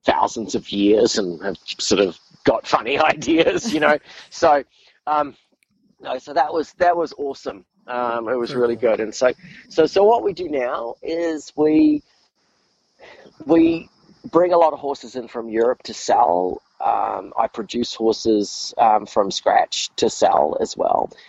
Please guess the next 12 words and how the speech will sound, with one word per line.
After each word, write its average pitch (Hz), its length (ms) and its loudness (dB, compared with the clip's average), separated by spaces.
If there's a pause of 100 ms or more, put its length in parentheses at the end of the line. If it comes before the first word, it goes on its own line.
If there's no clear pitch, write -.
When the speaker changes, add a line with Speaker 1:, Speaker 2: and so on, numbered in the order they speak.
(320)
Speaker 1:
Um, 107 560 0 (380)
and 123 400 2 (420)
I've 123 260 0
been, 135 360 2
got 139 200 4
into 143 220 -2
the 123 120 2
very 156 380 4
lucky 131 300 -2
position 104 720 -8
of 104 180 -2
having, 110 540 -4